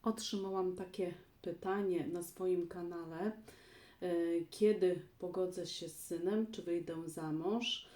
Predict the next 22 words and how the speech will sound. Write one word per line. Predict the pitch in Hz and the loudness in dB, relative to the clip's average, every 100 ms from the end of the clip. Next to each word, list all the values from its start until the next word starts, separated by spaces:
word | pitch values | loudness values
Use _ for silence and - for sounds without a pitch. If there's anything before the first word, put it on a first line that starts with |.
| - - - - - | -20 -20 -20 -14 -2
E, | 170 170 170 170 | 0 2 2 0
i | - 247 254 | 0 -2 2
tutaj, | 202 - 180 180 180 190 | 0 0 -2 -2 -2 -4
mm, | 185 180 180 | -2 -2 -2
jestem | 175 170 160 | -4 -6 -6
starą | 185 170 160 | -6 -4 -4
panną, | 220 233 208 185 | 0 0 2 0
niestety | 156 - 170 - | -2 -4 -6 -6
każdy | 160 156 160 | -10 -6 -6
związek | 156 170 165 151 | -2 -2 -2 -6
bolesny | 147 135 139 - 156 143 | -6 -4 -4 -4 -4 -2
był. | 131 - - - - - - - - | -2 -6 -12 -12 -12 -12 -16 -6 4
E, | 185 180 185 | 6 6 4
kochani, | 185 214 202 202 175 170 | 2 0 2 4 4 4
zapraszam | 180 180 180 226 226 208 185 | 0 0 0 0 2 2 4
Was | 185 180 | 2 2
do | 185 175 165 196 | 2 2 0 2
wiadomości | 180 175 175 190 202 - 175 | 2 4 4 4 0 -4 -8
prywatnej. | - 165 190 214 226 214 208 - - - | -4 0 0 4 6 6 6 2 -16 -2
E, | 185 180 170 170 | 4 8 8 8
znajdziecie | 180 208 202 190 180 180 | 6 4 4 4 2 0
mnie | 175 160 | 2 2